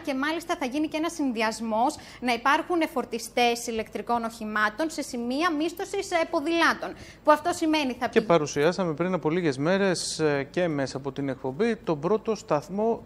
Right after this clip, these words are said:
Speaker 2: ε, κοινόχρηστων ηλεκτροκίνητων
Speaker 1: Ναι.
Speaker 2: οχημάτων που είναι στο Δήμο Βάρης Βούλας Βουλιαγμένης.
Speaker 1: Είχε το πολύ ωραίο βίντεο, βέβαια.
Speaker 2: Όπου το βίντεο της κέδε φυσικά, της Κεντρικής Ένωσης Δήμων Ελλάδος, όπου εκεί μπορεί κάποιος να προμηθευτεί με πολύ χαμηλ-, χαμηλή τιμή, να νοικιάσει ουσιαστικά ένα ηλεκτροκίνητο αυτοκίνητο,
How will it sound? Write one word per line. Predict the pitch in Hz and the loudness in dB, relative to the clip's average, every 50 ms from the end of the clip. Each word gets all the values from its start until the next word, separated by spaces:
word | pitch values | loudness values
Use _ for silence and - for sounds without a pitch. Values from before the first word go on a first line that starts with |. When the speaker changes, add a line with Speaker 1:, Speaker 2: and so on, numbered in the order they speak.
| - 113 | -4 0
Speaker 2:
ε, | 151 175 170 170 170 170 165 | 2 4 4 4 4 2 2
κοινόχρηστων | - - 180 185 214 240 247 214 - 147 131 - - 131 127 127 | 2 2 2 6 8 8 8 6 6 0 -4 -2 -2 -2 -2 0
ηλεκτροκίνητων | 127 127 127 - 147 135 127 - 139 135 131 127 349 359 | -2 -2 -2 0 -2 -2 0 0 0 0 2 2 2 2
Speaker 1:
Ναι. | 320 | 2
Speaker 2:
οχημάτων | 226 175 139 143 175 214 208 226 202 - | 2 0 -2 0 0 0 0 -2 -2 -2
που | 196 202 | -4 -4
είναι | 208 196 | -4 -2
στο | - 165 151 | -2 -2 -2
Δήμο | 151 190 196 180 143 | -2 -2 -2 0 2
Βάρης | 147 180 185 165 143 | 4 4 4 2 2
Βούλας | 143 147 165 170 160 135 | -2 -2 0 2 2 0
Βουλιαγμένης. | - 135 135 127 120 - - 147 160 196 220 247 269 262 269 - - | 0 -2 -2 -2 -2 -2 0 0 2 2 2 2 0 -2 -4 -2 0
Speaker 1:
Είχε | 294 302 294 - 302 294 - | 0 0 2 0 -2 0 2
το | 311 294 277 285 285 277 - | 4 4 4 4 2 2 2
πολύ | - 294 294 294 | 0 2 2 2
ωραίο | 302 285 311 311 311 311 | 2 2 2 2 0 0
βίντεο, | 339 294 220 214 233 214 214 | -4 -2 -2 -2 -2 -2 4
βέβαια. | - - 185 | 8 10 10
Speaker 2:
Όπου | 180 - 220 - 165 160 156 156 151 147 147 143 143 139 139 139 135 127 - | 10 8 6 4 4 6 6 6 4 4 2 2 2 0 0 -2 -4 0 2
το | 175 156 | 4 4
βίντεο | 131 151 165 160 160 | 4 4 2 2 0
της | 139 - - | 0 -2 -2
κέδε | - - 147 135 123 120 | 2 2 2 2 2 -2
φυσικά, | - - - - - 175 180 | -4 -6 -10 -6 -4 -4 -4
της | 165 - | -4 -4
Κεντρικής | - 143 131 131 127 147 135 - | -4 -4 -4 -2 -2 -2 -2 -2
Ένωσης | 151 135 131 123 | -2 -4 -4 -6
Δήμων | - 143 143 139 127 123 | -6 -4 -4 -2 -2 0
Ελλάδος, | 127 135 165 202 202 220 - - | 2 2 2 2 2 0 0 0
όπου | 196 170 - 175 170 160 156 | -2 0 4 6 8 8 8
εκεί | 147 135 135 - - - 208 220 240 254 240 | 8 6 4 0 -2 0 2 2 4 2 2
μπορεί | 180 151 160 160 170 208 | 4 6 8 8 8 6
κάποιος | 190 - 202 190 185 180 185 - 131 123 | 6 8 10 10 10 10 6 2 -4 -2
να | 143 139 | -2 -2
προμηθευτεί | 131 147 147 143 143 131 - 143 - - 185 | 0 2 0 0 0 0 -2 -2 -2 -2 0
με | 175 156 139 | 0 0 2
πολύ | - 147 147 160 202 233 | 4 4 6 6 6 4
χαμηλ-, | 202 - 180 151 143 135 131 131 131 127 - 110 | 4 2 0 0 0 0 -2 -2 -4 -4 -6 -2
χαμηλή | - - 131 131 131 131 127 | 0 2 2 2 2 -2 -4
τιμή, | 127 - 131 143 156 | -4 -4 -2 -2 -2
να | 165 156 151 | 0 0 0
νοικιάσει | 151 151 147 - - 202 214 214 196 - - 147 | 0 0 0 2 6 8 8 8 8 4 0 -4
ουσιαστικά | 135 123 - 139 127 - - - - 170 | -6 -4 -4 -6 -6 -6 -6 -2 0 2
ένα | 160 156 160 160 156 151 | 2 2 0 0 0 0
ηλεκτροκίνητο | 147 143 143 - - 147 135 - - 180 180 170 147 - 139 | 0 0 -2 -2 -2 -4 -4 -2 -2 -2 -2 0 2 2 2
αυτοκίνητο, | 123 - - 117 - - 139 156 180 190 - - 233 247 | 2 2 -2 -6 -4 -2 -2 -2 -2 -2 2 4 4 4